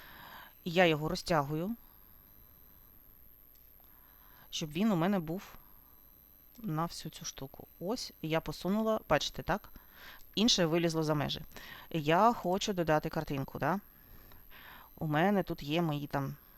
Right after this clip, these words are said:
всілякі зображення. Ось я візьму білочку, хочу її сюди додати. Видаляю фон. Ми зараз з вами робимо все онлайн.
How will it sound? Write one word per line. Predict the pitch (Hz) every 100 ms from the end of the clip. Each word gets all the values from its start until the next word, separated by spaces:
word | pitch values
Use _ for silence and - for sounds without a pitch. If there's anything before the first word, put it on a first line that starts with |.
| - - - - -
всілякі | - 151 143 -
зображення. | 143 139 151 208 220 220 226 - - - - - _ - _ - - - - - - - - - - - - - - - - -
Ось | - 170 -
я | 151
візьму | 160 156 139
білочку, | 127 - - -
хочу | - 185 220 156
її | 160
сюди | - 151
додати. | 143 131 - -
Видаляю | 147 151 139 131
фон. | - 160 226 320 - - - - - - - - - - - - - - - -
Ми | 147 160
зараз | 185 180 160
з |
вами | 165 160
робимо | 185 254 196
все | - 175
онлайн. | - 175 151 131